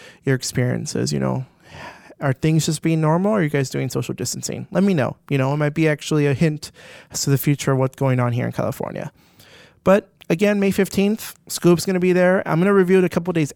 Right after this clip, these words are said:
afterwards, but I'm, I'm very interested to see if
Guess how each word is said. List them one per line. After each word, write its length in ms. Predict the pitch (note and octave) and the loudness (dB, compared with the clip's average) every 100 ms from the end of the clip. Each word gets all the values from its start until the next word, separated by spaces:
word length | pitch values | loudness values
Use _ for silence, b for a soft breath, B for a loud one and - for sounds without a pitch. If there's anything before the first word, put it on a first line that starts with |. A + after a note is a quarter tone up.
| - | 0
afterwards, 640 | E3 - F3+ F3+ F3+ - | 0 0 0 0 -2 -4
but 240 | - D#3 - | 0 0 2
I'm, 260 | D3+ D3 - - | -2 -4 -6 -6
I'm 100 | D#3 D3 | -2 2
very 300 | D3+ E3 D#3 _ - | 4 2 -2 _ -4
interested 360 | D#3 E3 - | -2 -2 -2
to 80 | D3 | -2
see 380 | - D#3 D3+ D3+ B B B B | 0 0 0 -2 B B B B
if 580 | D3 C#3+ C3+ - - | 2 4 2 -2 -16